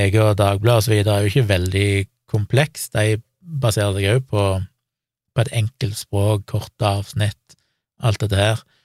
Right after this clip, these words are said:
Men det er fortsatt mer avansert enn det du finner i, i litt mer ytterliggående, eh, tekster. Men hadde du gått, jeg vil jo tro, så jeg, jeg vet ikke om det finnes noen data på det, men jeg vil jo nesten tro at hvis du gikk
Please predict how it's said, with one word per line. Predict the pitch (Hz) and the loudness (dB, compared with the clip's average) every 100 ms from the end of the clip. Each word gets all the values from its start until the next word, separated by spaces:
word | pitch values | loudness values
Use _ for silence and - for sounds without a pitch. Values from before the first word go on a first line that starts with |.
| _ _ - | _ _ 0
Men | 151 | 2
det | 165 | 4
er | 117 | 4
fortsatt | 120 117 - | 4 2 0
mer | 98 101 | 0 0
avansert | 98 92 92 101 101 - | 0 -2 0 0 0 -2
enn | 101 | -2
det | 95 | 0
du | 92 | 0
finner | 98 95 95 | -2 -2 -2
i, | 104 107 | -2 -2
i | 98 | -4
litt | - | -2
mer | 110 - | -2 -2
ytterliggående, | - 127 107 104 104 101 98 98 _ _ _ _ _ _ _ _ _ _ - | -4 -2 0 2 2 2 0 -2 _ _ _ _ _ _ _ _ _ _ -2
eh, | 92 53 117 - - - - 135 | 0 2 0 -2 -2 -2 -2 0
tekster. | 117 101 - 107 104 _ _ _ _ _ _ _ _ _ _ | 0 -2 -2 -2 -2 _ _ _ _ _ _ _ _ _ _
Men | - 110 | -2 0
hadde | 104 104 | 0 0
du | 101 | 0
gått, | 101 - _ - - - - _ _ _ _ _ _ _ _ _ _ _ _ _ _ _ | 0 -2 _ -8 -8 -8 -14 _ _ _ _ _ _ _ _ _ _ _ _ _ _ _
jeg | - 101 | -6 0
vil | 127 | 0
jo | 127 | 2
tro, | 104 104 | 0 2
så | 101 104 | 0 0
jeg, | 123 117 131 139 | 0 0 0 0
jeg | |
vet | 120 | 0
ikke | - 120 | 0 0
om | 98 | 2
det | |
finnes | 110 117 | 2 2
noen | 104 | 0
data | 120 113 123 | 0 0 -4
på | - | -4
det, | 110 110 | -2 0
men | 104 104 | 0 0
jeg | 101 | 2
vil | 120 | 2
jo | 113 | 2
nesten | 107 - 110 | 0 -2 -6
tro | - 127 | 0 2
at | 113 | 2
hvis | 98 | 0
du | 104 | 0
gikk | 104 110 - - | 0 0 -6 -18